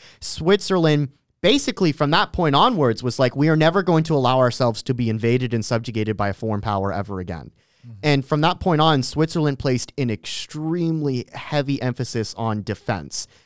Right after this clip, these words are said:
Speaker 1: to the point that in, in both world wars, Switzerland mobilized despite not being invaded. Swi-,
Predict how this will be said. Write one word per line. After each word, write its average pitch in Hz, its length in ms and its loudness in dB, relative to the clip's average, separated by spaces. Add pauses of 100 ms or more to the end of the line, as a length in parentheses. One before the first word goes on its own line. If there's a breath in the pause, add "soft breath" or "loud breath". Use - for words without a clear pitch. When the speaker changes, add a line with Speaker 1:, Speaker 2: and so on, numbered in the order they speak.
(140)
Speaker 1:
to 143 100 0
the 131 100 0
point 139 340 0
that 117 240 2 (880)
in, 127 280 0
in 127 140 0
both 139 260 4
world 123 220 2
wars, 135 300 4
Switzerland 123 500 -2
mobilized 123 580 2
despite 113 300 -2
not 110 180 -4
being 107 200 -6
invaded. 123 420 0
Swi-, 131 340 -2